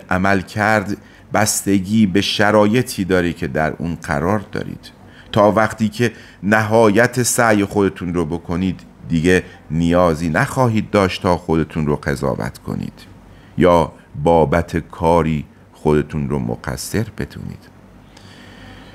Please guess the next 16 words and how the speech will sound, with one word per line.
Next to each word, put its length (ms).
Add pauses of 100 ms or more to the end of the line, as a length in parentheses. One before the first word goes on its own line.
(340)
داشتن 440
بهترین 460
عملکرد 840
از 420 (260)
روزی 580
به 200
روز 300
دیگه 280
تغییر 500
می‌کنه. 520
در 120
برخی 380
روزها 400
بهترین 500
عملکردتون 880 (280)
واقعاً 640